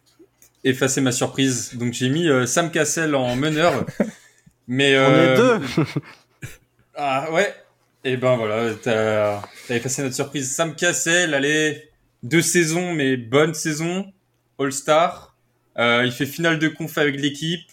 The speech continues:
Speaker 1: vingt points par match. Mais en fait, ce qui me dérange, c'est que c'est le, le moins bon joueur dans toute ma liste, de très loin, et que c'est un upgrade, mais pas énorme par rapport à Mike Conley, en fait.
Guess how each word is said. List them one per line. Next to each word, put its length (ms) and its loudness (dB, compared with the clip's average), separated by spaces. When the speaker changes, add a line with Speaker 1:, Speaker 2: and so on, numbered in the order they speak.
Speaker 1:
vingt 200 -2
points 200 -4
par 180 0
match. 460 0
Mais 240 -2
en 80 2
fait, 100 2
ce 60 -10
qui 80 -10
me 40 -10
dérange, 240 -6
c'est 160 -10
que 60 -10
c'est 300 -2
le, 720 2
le 240 0
moins 320 2
bon 200 0
joueur 380 0
dans 280 -4
toute 200 -16
ma 120 0
liste, 420 -4
de 240 -4
très 220 -2
loin, 320 -4
et 120 0
que 220 0
c'est 160 -2
un 140 0
upgrade, 400 -2
mais 140 -4
pas 280 -2
énorme 440 0
par 120 -4
rapport 360 0
à 220 2
Mike 280 0
Conley, 340 -2
en 80 -4
fait. 380 -14